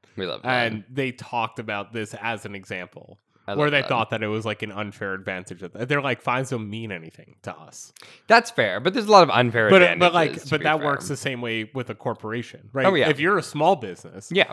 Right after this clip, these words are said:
Speaker 2: and you have a restaurant
Speaker 1: Yeah.
Speaker 2: and you have issues or you're
Speaker 1: Yes.
Speaker 2: not taking care of the, m-,
Speaker 1: Your, did
Speaker 2: like,
Speaker 1: your
Speaker 2: the
Speaker 1: inspection
Speaker 2: rats that
Speaker 1: failed,
Speaker 2: are,
Speaker 1: yeah.
Speaker 2: yeah, yeah, all that
Speaker 1: Mm-hmm.
Speaker 2: shit. And then your business has to close.
Speaker 1: Yeah.
Speaker 2: Big deal.
Speaker 1: Yeah, of course.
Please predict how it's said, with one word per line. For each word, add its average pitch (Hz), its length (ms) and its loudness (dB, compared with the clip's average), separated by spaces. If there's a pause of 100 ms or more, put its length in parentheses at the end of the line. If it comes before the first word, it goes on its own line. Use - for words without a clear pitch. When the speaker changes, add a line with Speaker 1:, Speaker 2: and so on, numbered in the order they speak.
(120)
Speaker 2:
and 143 120 -2
you 151 60 0
have 135 160 0
a 117 60 -14
restaurant 95 720 -6
Speaker 1:
Yeah. 110 200 0
Speaker 2:
and 151 140 2
you 151 80 2
have 131 200 4
issues 123 640 -4
or 110 320 -6 (180)
you're 135 140 -6
Speaker 1:
Yes. 123 80 -2
Speaker 2:
not 120 100 -4
taking 127 340 -6
care 117 300 -4
of 113 180 -8 (140)
the, 117 260 -6 (140)
m-, 123 160 -12 (100)
Speaker 1:
Your, 92 140 -2
did 95 140 -4
Speaker 2:
like, 117 100 -2
Speaker 1:
your 90 120 -4
Speaker 2:
the 135 100 -2
Speaker 1:
inspection 127 160 -6 (320)
Speaker 2:
rats 90 100 -8
that - 160 0 (100)
Speaker 1:
failed, 120 140 -2
Speaker 2:
are, 117 260 -2
Speaker 1:
yeah. 123 280 0
Speaker 2:
yeah, - 20 -
yeah, 113 140 2
all 107 80 4
that - 140 0
Speaker 1:
Mm-hmm. 85 40 -10
Speaker 2:
shit. 85 240 -12 (400)
And 147 180 0
then 151 100 -2
your 131 80 -4
business 165 360 0
has 98 200 -10
to 113 60 -14
close. 87 520 -14
Speaker 1:
Yeah. 101 140 0 (280)
Speaker 2:
Big 110 180 0
deal. 135 240 0 (320)
Speaker 1:
Yeah, 143 200 2
of - 80 -20
course. - 400 -2